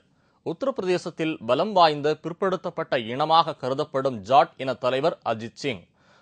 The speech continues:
தற்போது மத்தியில் ஆளும் ஐக்கிய முற்போக்கு கூட்டணி அரசு, திரிணாமுல் காங்கிரஸ், திமுக உள்ளிட்ட பல கட்சிகள் அங்கம் வகிக்கின்றன. இந்த கூட்டணியில் தற்போது அஜித் சிங்கின் ராஷ்டிரிய லோக்தள கட்சியும் இணைந்துள்ளது.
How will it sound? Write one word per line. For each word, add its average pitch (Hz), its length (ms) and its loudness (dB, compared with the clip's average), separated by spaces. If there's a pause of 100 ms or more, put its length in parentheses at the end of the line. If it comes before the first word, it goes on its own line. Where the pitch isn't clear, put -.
தற்போது 196 560 0
மத்தியில் 180 540 2
ஆளும் 139 360 4
ஐக்கிய 160 440 -2
முற்போக்கு 156 560 -6
கூட்டணி 151 420 -4
அரசு, 123 540 0 (280)
திரிணாமுல் 214 520 2
காங்கிரஸ், 139 500 -2 (120)
திமுக 190 540 2
உள்ளிட்ட 143 560 -2
பல 170 240 0
கட்சிகள் 147 480 -6
அங்கம் 131 360 -4
வகிக்கின்றன. 131 680 -2 (640)
இந்த 170 340 2
கூட்டணியில் 156 680 0
தற்போது 147 680 0
அஜித் 151 440 -2
சிங்கின் 170 300 -6
ராஷ்டிரிய 151 480 2
லோக்தள 156 440 0
கட்சியும் 139 560 -6
இணைந்துள்ளது. 131 680 -2